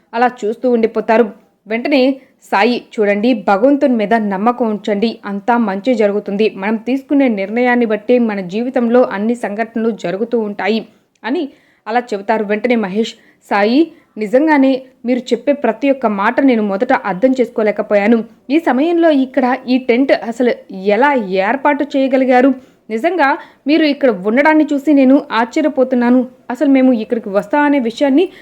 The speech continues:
మీరు ఎలా గ్రహించగలిగారు? వైద్యురాలిని తీసుకొని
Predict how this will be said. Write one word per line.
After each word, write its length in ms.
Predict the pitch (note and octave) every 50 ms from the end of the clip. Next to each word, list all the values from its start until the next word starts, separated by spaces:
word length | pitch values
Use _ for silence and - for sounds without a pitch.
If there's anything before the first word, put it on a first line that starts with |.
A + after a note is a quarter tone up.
| - _ -
మీరు 140 | B3+ C4 B3+
ఎలా 260 | A3+ F#3+ G#3+ G3+ B3
గ్రహించగలిగారు? 840 | C#4+ C4 G#3 A3 G#3+ A#3 C#4+ D4 D4+ D4+ D4+ D4 C#4+ C#4 C4+ C4+ C#4 C#4 C4+ C4+ - - _ -
వైద్యురాలిని 480 | G#3+ A3 A#3+ A#3 D4+ D#4 D4 C#4+ D4 D4
తీసుకొని 480 | C#4+ D4 C#4 - - D4 C#4 C4+ B3+